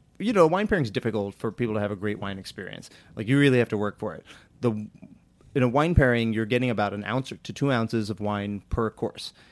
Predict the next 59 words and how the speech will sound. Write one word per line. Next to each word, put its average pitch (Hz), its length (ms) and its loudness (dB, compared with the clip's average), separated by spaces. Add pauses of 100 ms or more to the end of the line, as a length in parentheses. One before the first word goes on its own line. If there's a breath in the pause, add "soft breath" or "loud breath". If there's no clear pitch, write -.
So 127 220 4
what 120 180 2
you're 131 60 4
getting 165 240 6
is 110 80 2
a 110 60 0
snapshot. 104 600 -2
You're 117 80 -4
getting 117 220 0
a - 20 -2
snapshot 131 420 2
of 147 80 0
a 139 60 2
wine. 113 320 0
You're 117 80 -2
getting 110 200 -2
a - 20 -2
s-, - 180 -8
that 123 340 2 (360)
moment 135 420 6
of 123 140 2 (200)
that 113 180 0
wine 110 420 -2
along 110 320 0
with 107 120 -4
the 104 60 -6
food 107 240 -4
that 107 120 -8
you're 101 80 -6
being 98 200 -8
served. - 320 -14 (260 soft breath)
I 123 80 4
know 156 160 10
the 139 80 4
food 131 240 2
pretty 107 160 0
well 92 180 -4
now, 82 280 -12 (140)
so - 140 -2
I, 107 200 0
I 113 60 0
can, 113 260 2
I 117 80 0
can 113 120 -2
figure 127 240 4
out 113 120 4
what 107 140 0
I'm 107 140 -2
looking 110 240 -4
for 107 160 -4
in 101 80 -6
terms 101 220 -6
of 98 100 -10
the - 60 -18
snapshot 104 420 -6
I 98 60 -6
want 98 160 -8
to 98 40 -10
deliver. 107 460 -2